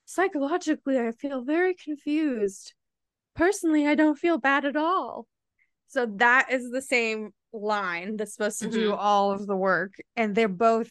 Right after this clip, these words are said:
Speaker 1: equally unsatisfying because there is not a satisfying way to make that leap.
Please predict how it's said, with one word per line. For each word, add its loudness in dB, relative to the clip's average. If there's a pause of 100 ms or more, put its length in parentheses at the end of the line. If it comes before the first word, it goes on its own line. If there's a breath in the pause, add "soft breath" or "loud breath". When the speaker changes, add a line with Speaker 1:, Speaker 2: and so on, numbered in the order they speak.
(120)
Speaker 1:
equally -2 (160)
unsatisfying 0
because -4
there 4
is 0
not -2
a -8
satisfying -4
way -2
to -8
make -4
that 2
leap. 0